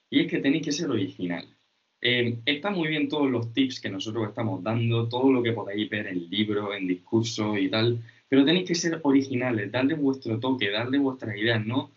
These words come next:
Esto es un, un mundillo en el que se puede improvisar mucho, eh, y se pueden, y se puede innovar muchísimo. Entonces, no tengáis miedo en innovar, em, y en probar cosas nuevas que, que os den al final vuestro toque personal, ¿vale? Dicho esto, vamos al siguiente punto.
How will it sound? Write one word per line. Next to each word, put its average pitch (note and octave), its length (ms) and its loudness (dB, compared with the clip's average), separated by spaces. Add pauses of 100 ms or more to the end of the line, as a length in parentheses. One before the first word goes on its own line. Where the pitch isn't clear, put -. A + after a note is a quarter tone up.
(220)
Esto D3+ 520 -2
es D3 280 0
un, D3 400 2
un D3 100 -6
mundillo D3 500 2
en E3 80 0
el C3+ 100 2
que B2 80 -2
se A#2 140 0
puede C3+ 260 6
improvisar C3 680 2 (260)
mucho, C#3+ 600 2 (200)
eh, A2+ 300 2
y C3+ 100 -2
se A#2 160 0
pueden, C#3 640 2
y - 60 -2
se A#2+ 140 -4
puede E3 180 2
innovar A#2+ 280 2
muchísimo. G#2 520 -4
Entonces, C#3+ 380 0 (160)
no C#3+ 120 2
tengáis F3+ 260 -2
miedo E3+ 200 2
en D#3 80 2
innovar, G#2 460 2 (340)
em, A2 460 0
y C#3+ 160 6
en C3 180 4
probar B2+ 380 2
cosas D#3+ 280 -4
nuevas D#3 340 -4
que, A2+ 320 0
que A2+ 100 -2
os G#2+ 120 -4
den C3+ 180 2
al C#3 120 -2
final C#3+ 200 0
vuestro A2+ 320 -4
toque A2 240 -6
personal, - 460 -10
¿vale? G#2 260 -8 (1200)
Dicho E3 340 2
esto, G3 240 0
vamos C#3 320 4
al A#2 120 2
siguiente A2 340 0
punto. F2+ 280 -6